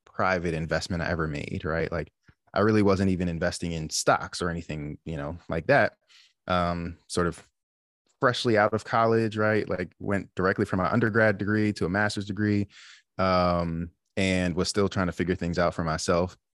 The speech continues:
Pandemic hit and all. Um, but during the pandemic is when Backstage had this, like, monumental raise and just changed the game and helped so many new people see that you can be an owner, eh,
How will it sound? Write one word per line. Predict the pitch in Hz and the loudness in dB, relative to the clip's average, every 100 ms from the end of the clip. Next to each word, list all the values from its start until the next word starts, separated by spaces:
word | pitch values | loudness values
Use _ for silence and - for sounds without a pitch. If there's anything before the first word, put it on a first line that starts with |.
| _ | _
Pandemic | - 90 90 87 82 | -4 0 0 0 0
hit | 98 - | -2 -2
and | - 85 | -4 -4
all. | 85 82 82 - - _ _ | -2 -2 -4 -10 -20 _ _
Um, | 85 82 78 78 | -2 -2 -2 -2
but | 90 87 | -2 0
during | 98 98 | 2 2
the | 90 | 0
pandemic | - 87 80 85 82 82 | -2 -4 -2 -2 -2 -4
is | 80 | -4
when | 85 82 | -4 -4
Backstage | 80 85 - 87 80 | -2 -2 -2 -4 -2
had | 82 78 | -2 -4
this, | 80 - | -4 -6
like, | 73 73 | -6 -4
monumental | 92 90 92 92 92 101 | -2 0 0 -2 0 0
raise | 87 80 78 82 82 87 | 2 0 -2 -4 -6 -6
and | 82 | -8
just | 82 - | -8 -8
changed | - 90 85 | -4 -4 -4
the | 76 | -6
game | 85 90 80 76 80 - - - | -4 -4 -4 -8 -12 -20 -20 -6
and | 90 | -2
helped | 90 - | -2 0
so | - | 0
many | 90 87 | 2 0
new | 85 87 | 0 -2
people | - 90 - 82 | -2 -4 -2 -2
see | - 92 85 82 | -2 -2 -2 -2
that | 78 78 - - | 0 0 -4 -8
you | 92 | -6
can | - 101 | -2 0
be | 95 82 | 0 -2
an | 71 | -4
owner, | 85 87 82 87 _ _ | -6 -4 -4 -8 _ _
eh, | 82 82 | -6 -6